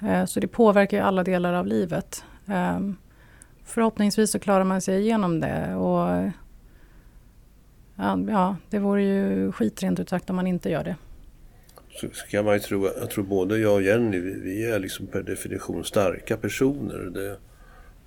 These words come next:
Speaker 2: eh, men liksom man, man landar i liksom att man, man är ju ingen maskin.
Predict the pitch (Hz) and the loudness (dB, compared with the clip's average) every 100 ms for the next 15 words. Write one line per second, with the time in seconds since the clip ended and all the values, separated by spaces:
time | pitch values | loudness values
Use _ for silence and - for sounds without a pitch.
0 | - - - - 95 92 92 95 - - | -18 -14 -12 -8 -6 -6 -8 -10 -12 -10
1 | 95 92 92 - - 98 98 101 90 95 | -10 -8 -8 -8 -8 -6 -4 -4 -4 -2
2 | 120 101 87 90 95 - 95 - - - | -2 -2 -4 -6 -10 -8 -8 -8 -10 -10
3 | 92 92 95 98 110 101 87 85 87 107 | -10 -10 -8 -6 -4 -4 -4 -6 -4 -4
4 | 104 - | -4 -8